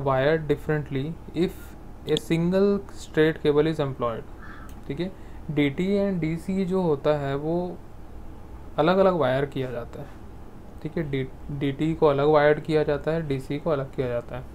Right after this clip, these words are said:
ठीक है, डीसी regenerates internal clock signal while डीटी works with externally provided signal। ठीक है, डीसी जो है वो internal clock signal generate करता है।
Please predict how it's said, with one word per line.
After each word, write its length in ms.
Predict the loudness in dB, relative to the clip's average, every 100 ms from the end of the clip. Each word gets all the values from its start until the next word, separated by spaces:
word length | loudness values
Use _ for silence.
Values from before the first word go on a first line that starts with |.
| -14 -14 -12 -12 -12 -12 -12 -10
ठीक 100 | -6
है, 100 | -6 -8 -14 -14 -14 -14 -12 -2
डीसी 460 | 0 2 2 2 2
regenerates 600 | 2 2 2 2 0 0
internal 640 | -2 2 2 4 0 0 -4 -8 -8
clock 320 | 2 4 4 0
signal 520 | -4 -2 -2 -2 -4 -8 -12 -12 -14 -4
while 240 | 4 4 4 2
डीटी 380 | 0 2 2 4
works 340 | 6 6 6 0
with 340 | -4 -4 -8 -8
externally 640 | -8 4 4 4 2 0
provided 540 | 4 4 6 6 4 4
signal। 360 | -4 -4 -6 -10 -14 -14 -14 -14 -12 -12 -14 -14 -14 -14 -10 -4
ठीक 120 | -2
है, 100 | -4 -6 -12 -12 -8
डीसी 540 | 0 0 0 0 2 4
जो 200 | 6 6
है 240 | 6 2 4
वो 140 | 2
internal 760 | 2 -2 6 6 6 4 4 2 4
clock 300 | 4 4 2
signal 340 | 0 2 4
generate 400 | 4 2 0 0
करता 320 | -2 -6 -6
है। 120 | -10